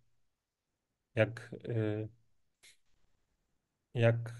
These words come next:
można powiedzieć, niekoniecznie słowami, ale też czynami daję świadectwo tego, że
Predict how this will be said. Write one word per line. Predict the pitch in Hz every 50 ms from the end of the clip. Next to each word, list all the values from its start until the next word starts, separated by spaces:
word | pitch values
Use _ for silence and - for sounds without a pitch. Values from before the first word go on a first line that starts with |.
| - - -
można | - - 135 123 120 117 110 120 120
powiedzieć, | 113 117 120 110 117 123 113 117 117 117 117 117
niekoniecznie | 127 117 117 123 120 127 139 135 120 - - - - 131 117 - - - 131 127 123 123 120 117 117 113
słowami, | 113 117 - - 117 110 104 131 143 151 139 123 113 110
ale | 107 107 107 110
też | 110 - 113 110 - -
czynami | - 117 113 110 117 120 123 120 120 113
daję | 104 107 107 110 110 107
świadectwo | - - - - 107 98 104 107 - - - - - - 107
tego, | 113 - - 107 104 101 104 110 104 101
że | 98 - - 107 104 104 104 104 104 101